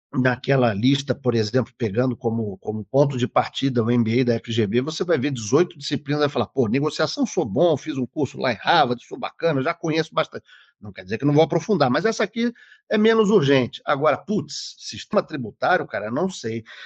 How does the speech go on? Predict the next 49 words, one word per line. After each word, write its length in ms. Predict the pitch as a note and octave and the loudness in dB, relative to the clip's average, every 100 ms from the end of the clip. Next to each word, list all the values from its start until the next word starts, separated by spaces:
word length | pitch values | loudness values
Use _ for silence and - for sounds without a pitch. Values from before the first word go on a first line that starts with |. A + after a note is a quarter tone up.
| - | -14
Direito 680 | B2 G#3+ D3+ G3 B3+ - - | -2 2 4 4 2 -4 -6
constitucional 760 | F#3 F3+ - D#3+ C#3 C#3+ F#3+ | -4 -4 -2 0 0 2 0
administrativo. 720 | G3 E3 F3 E3 F3 C#3+ C3+ | 0 -2 -4 -2 0 0 0
Eu 60 | A#3 | 0
não 80 | B3 | 0
sou 140 | C4 | 0
advogado, 460 | A3+ A#3 G#3 A#3 A3+ | 0 0 2 2 2
não 140 | G#3+ | 0
sei 180 | F#3+ A3+ | -2 -6
chongas 640 | - - A3 B3 F3 C3+ | -6 0 2 4 2 2
disso. 220 | B2+ C#3 - _ _ - | 0 -4 -6 _ _ -4
Mergulha 540 | A#2 A#2+ A2 B2+ F3+ | 0 0 0 0 2
lá. 80 | E3+ | 2
"Mas 160 | A#3 D4+ | 2 0
eu 80 | D#4 | 0
não 100 | C#4 | 0
sou 200 | - B3 | 0 0
advogado." 420 | G#3 F#3+ A3 F#3+ | 2 2 0 -4
Sim, 200 | A3 G#3+ | -4 -2
mas 120 | C3+ | 0
você 240 | D3 F#3 | -2 -2
vai 140 | D#3+ G3 | 0 0
interagir 440 | F#3+ G#3 C3 G3 | 2 2 2 0
com 120 | - | -2
muito 200 | D3 D3 | -6 -4
advogado. 480 | A#2+ G#2 F#2+ G2 - | -6 -6 -10 -10 -10
Você 220 | F2 - C3+ | -16 -6 -2
vai 240 | C3 E3 - - - _ | 2 0 -2 -20 -20 _
participar 500 | D#3 C#3+ - - G#3+ | -2 -2 -4 2 2
de 80 | F#3 | 4
reunião 340 | D3+ D3 C3+ C#3 | 2 4 2 0
com 120 | B2+ | -4
advogado. 480 | A2+ A#2 G#2+ G#2 - | -4 -4 -2 -4 -4
Então, 100 | D#3+ | -4
você 220 | E3 F#3 | -2 -4
precisa 720 | - G3 - - A#3+ F3 C#3+ | -4 -6 -8 -4 -2 0 0
entender 380 | C#3+ C#3+ C3+ B2 | 0 0 2 2
um 100 | F3 | 0
pouco 340 | - F3 - A#3+ | -2 -4 -2 -4
isso. 220 | D#3+ D#3 | -2 -4
Não 80 | C#3+ | -2
quer 160 | C#3 | -2
dizer 220 | B2+ A2 | -2 -2
que 80 | F#3 | -2
você 80 | G#3+ | -2
vai 140 | G#3 | -2
ser 260 | F#3 F#3+ G#3 | 0 2 2
o 160 | F#3 F#3 | 2 2
cara 480 | - C3+ C#3 A#2 | 2 2 2 0